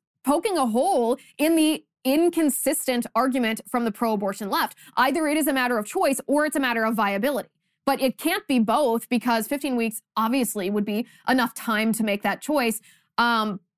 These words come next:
but you couldn't marry that. You couldn't justify that with the idea of viability being at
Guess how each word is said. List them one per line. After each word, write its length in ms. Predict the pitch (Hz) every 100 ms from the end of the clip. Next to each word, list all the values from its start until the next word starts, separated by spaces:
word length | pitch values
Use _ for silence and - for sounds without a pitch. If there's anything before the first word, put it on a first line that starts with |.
| _ _ _ _ _ _ _
but 140 | 247 220
you 80 |
couldn't 340 | 208 302 254 220
marry 300 | 240 233 233
that. 180 | 220 220
You 60 |
couldn't 240 | 277 220 214
justify 480 | 214 226 202 202
that 200 | 202 196
with 80 | 208
the 100 | 214
idea 540 | 196 208 208 196 202 - _ _
of 120 | 226
viability 540 | 208 202 208 208 208 202
being 300 | 208 190 196
at 360 | 208 202 196